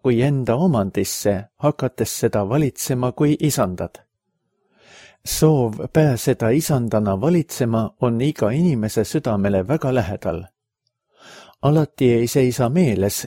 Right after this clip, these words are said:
et võim rikub ja täielik võim rikub täielikult.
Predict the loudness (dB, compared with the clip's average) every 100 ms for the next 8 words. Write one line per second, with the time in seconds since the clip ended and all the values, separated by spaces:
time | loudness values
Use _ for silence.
0 | -4 -4 -4 -2 2 2 2 0 -2 -2
1 | -4 -4 -10 -20 _ -2 2 0 0 0
2 | 0 0 -2 -4 -2 -2 -2 -4 -2 -4
3 | -2 0 0 -2 -4 -6 -6 -14